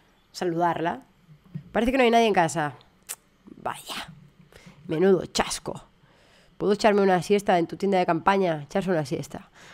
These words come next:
Ok, vamos a echarnos una siesta mientras llegan a casa en su tienda de campaña. <laughs> O sea, es súper ocupa Ruby Rose, pero bueno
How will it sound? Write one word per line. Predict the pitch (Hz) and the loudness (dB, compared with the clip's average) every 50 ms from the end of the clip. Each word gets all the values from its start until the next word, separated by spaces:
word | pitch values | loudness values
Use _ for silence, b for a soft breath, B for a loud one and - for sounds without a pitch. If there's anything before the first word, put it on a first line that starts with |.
| b b | b b
Ok, | - - - 202 151 143 | -2 2 2 2 4 4
vamos | 202 220 226 220 | 4 4 4 2
a | |
echarnos | 208 - 220 196 185 156 | 2 4 4 2 4 4
una | 185 170 143 | 2 2 2
siesta | - - 156 160 - - 226 233 | 2 -2 -4 -2 2 2 2 4
mientras | 208 170 151 - - - - 151 - - - - | 4 2 0 0 -4 -6 -6 -8 -8 -12 -14 -2
llegan | 175 175 185 175 165 | 2 4 4 4 4
a | 151 | 4
casa | 143 - 156 151 - - - 240 - - - - - | 2 0 0 0 2 0 0 0 -2 -10 -20 0 8
en | 226 262 277 302 359 | 8 10 10 8 6
su | - - 226 | 4 2 8
tienda | 196 240 226 226 196 | 8 10 12 12 12
de | 220 220 | 12 12
campaña. | 214 202 190 185 165 208 202 208 196 185 180 | 10 10 6 8 8 10 10 10 10 8 8
<laughs> | 185 | 6
O | |
sea, | 147 170 185 185 151 190 - - | 4 4 2 2 4 6 4 6
es | 170 185 240 - - - - _ _ B B B B B B B | 4 4 2 2 0 -8 -18 _ _ B B B B B B B
súper | B - - - 381 370 349 330 285 277 | B 2 12 12 12 12 12 12 12 12
ocupa | 262 - - 277 240 185 220 226 254 403 415 - - - - | 10 8 6 2 6 6 8 6 8 6 2 -4 -8 -14 -8
Ruby | - - 240 240 226 | 0 4 6 8 8
Rose, | 202 202 214 208 208 277 - - | 8 8 6 4 4 2 2 0
pero | 370 403 440 | 0 0 2
bueno | 440 370 320 214 180 143 - | 2 4 4 4 4 2 0